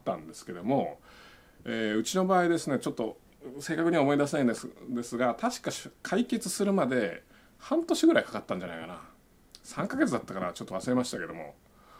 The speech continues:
あのー、確かきちんと解決するまでは半年以上かかったような気がしますね。で、そうすると、うん、まあ、その半年間ね、うん、新規がゼロになるんですね。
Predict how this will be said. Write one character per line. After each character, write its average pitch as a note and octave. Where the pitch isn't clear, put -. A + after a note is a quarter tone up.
あ G2+
の E2+
ー、 -
確 -
か A2+
き -
ち G#3
ん G#3+
と F#3+
解 C3+
決 C3+
す -
る C#3+
ま C3
で C3
は A2+
半 G#2+
年 A2
以 B2
上 C3
か -
か -
っ -
た C3
よ B2
う -
な A2+
気 B2
が A#2
し -
ま A#2
す -
ね。 A#2
で、 A#2+
そ -
う C#3+
す D3
る E3
と、 E3+
う A2+
ん、 G#2
ま G#2
あ、 G2
そ D3
の E3+
半 G3
年 F#3+
間 E2+
ね、 B2+
う -
ん、 F#2+
新 G3
規 F#3
が F2
ゼ A2
ロ C#4
に G2+
な D#2
る D#2
ん D#2+
で -
す -
ね。 -